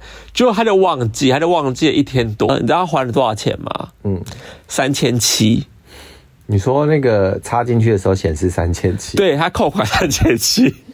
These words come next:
Speaker 2: 那他手-，他里面有那么多钱可以扣哦？
Speaker 1: 没有，所以他就很麻烦啊。
Speaker 2: 那他怎么还？
Speaker 1: 他好像
Speaker 2: 负-，负三千七。
Speaker 1: 反正就是，反正怎-，我忘记他怎么还了，他还完之后他就扣三千七啊。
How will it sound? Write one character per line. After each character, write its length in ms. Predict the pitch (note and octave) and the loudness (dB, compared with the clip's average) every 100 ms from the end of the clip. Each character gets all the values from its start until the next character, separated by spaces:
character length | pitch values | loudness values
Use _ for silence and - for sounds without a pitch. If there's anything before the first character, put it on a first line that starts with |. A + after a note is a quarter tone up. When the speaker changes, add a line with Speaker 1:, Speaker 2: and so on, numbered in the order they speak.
| - _ - | -20 _ -4
Speaker 2:
那 140 | G3 | -4
他 180 | E3 F#3 | 0 -2
手-， 240 | - G#2 G#2 - | 0 -2 -4 -6
他 140 | C#3 | -4
里 120 | D3+ | 0
面 100 | A2+ | 2
有 100 | C3+ | 2
那 60 | G#2+ | 2
么 100 | A2+ | 2
多 120 | A2+ | 0
钱 300 | A2 G2+ F2 | 0 0 0
可 100 | F2 | 0
以 80 | E2 | -2
扣 220 | - E2+ - | -2 -6 -4
哦？ 140 | - G2 - | -4 -2 2
Speaker 1:
没 220 | D#3+ A#3+ | 2 2
有， 140 | A3+ | 2
所 100 | F#3+ | 2
以 40 | A3 | 0
他 100 | A#3 | 0
就 100 | G#3+ | 0
很 100 | D#3 | 0
麻 200 | C#3+ E3 | 0 0
烦 280 | F4+ C3 | 0 0
啊。 160 | C3+ C#3 - _ A3+ - _ _ _ _ | 2 0 -4 _ -18 -18 _ _ _ _
Speaker 2:
那 100 | - | -6
他 160 | A#3 B3+ _ _ | -4 -6 _ _
怎 140 | A2 | -4
么 100 | G2+ | -2
还？ 400 | G2 F#2 E2+ F2 F2+ - - - - - | 0 -2 -2 -6 -10 -18 -20 -20 -20 -2
Speaker 1:
他 120 | D#4+ | 2
好 100 | C4 | 4
像 340 | C4+ C#4 A#3+ - | 4 2 0 -6
Speaker 2:
负-， 260 | - D#3 A#2 | -2 0 0
负 500 | - - - - A#2 | -2 -12 -8 -2 0
三 240 | G#2 F#2+ | 2 0
千 260 | F#2+ F#2 F2 | 0 0 -2
七。 300 | - F2 F2 D#2+ - - _ | -4 -6 -4 -6 -14 -20 _
Speaker 1:
反 240 | - C#3+ E3+ | 0 2 2
正 20 | |
就 60 | |
是， 220 | G3+ G3 - | 4 2 2
反 200 | D#3 E3 | 0 0
正 120 | F#3 | 0
怎-， 120 | C#3 | 0
我 80 | - | 2
忘 180 | E3 F#3 | 2 2
记 80 | F#3 | 2
他 140 | F3 | 2
怎 100 | D3 | 2
么 100 | B2 | 2
还 200 | A#2+ A#2+ | 2 2
了， 100 | C3 | 2
他 120 | E3+ | 2
还 180 | - C#3+ | 0 0
完 180 | C3+ C3+ | 0 2
之 80 | E3+ | 2
后 140 | D3+ | 2
他 80 | D#3 | 0
就 80 | A3 | -4
扣 240 | - E3+ B2+ | -4 -2 0
三 200 | C#3 B2+ | 0 -2
千 240 | - A#2 - | 0 0 -2
七 300 | - A#2+ B2+ | -2 2 2
啊。 120 | B2 | 0